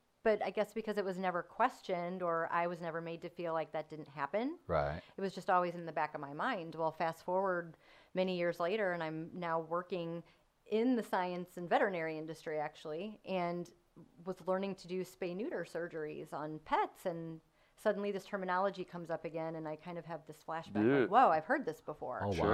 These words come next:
Speaker 2: wow.
Speaker 1: And I'm like, Okay, I'm maybe a little crazy, but no more than anyone else, and just thought,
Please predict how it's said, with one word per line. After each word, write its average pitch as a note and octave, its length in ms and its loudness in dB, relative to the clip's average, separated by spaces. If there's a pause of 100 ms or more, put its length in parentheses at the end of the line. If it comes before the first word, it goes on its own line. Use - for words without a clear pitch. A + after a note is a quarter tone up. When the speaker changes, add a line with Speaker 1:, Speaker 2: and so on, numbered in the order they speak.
(140)
Speaker 2:
wow. C2+ 300 0 (120)
Speaker 1:
And G2+ 100 2
I'm G2+ 100 2
like, - 160 2
Okay, D#3 400 0
I'm F3+ 340 0 (340)
maybe G3+ 280 4
a G3+ 60 4
little A#3 320 4
crazy, F#3+ 420 -2
but G3 160 -2
no F3+ 320 0
more F3 300 2
than E3 100 -2
anyone D#3 320 -4
else, F3 420 -2
and E3 380 -6
just - 200 -12 (200)
thought, D#3+ 360 4